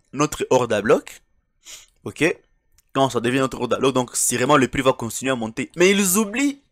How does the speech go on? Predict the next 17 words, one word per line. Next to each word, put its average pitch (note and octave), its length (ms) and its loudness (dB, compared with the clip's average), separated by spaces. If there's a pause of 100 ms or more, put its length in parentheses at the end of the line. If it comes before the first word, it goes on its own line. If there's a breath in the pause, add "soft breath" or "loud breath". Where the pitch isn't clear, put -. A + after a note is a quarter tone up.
(200)
que G3 80 2
le F3+ 200 4
prix, A3+ 200 0
lui, G3 360 -4
il D#3+ 200 -12
voit D#3 320 2
les D3 120 0
liquidités C#3 680 -6 (480 soft breath)
plus F#3+ 300 0
que C#3 100 -2
la A2+ 140 2
structure A#2+ 400 -6
même A2+ 180 -4
du F#2+ 100 -8
marché. - 300 -12 (800)
Vous B2+ 80 -8
voyez ? A#2+ 220 2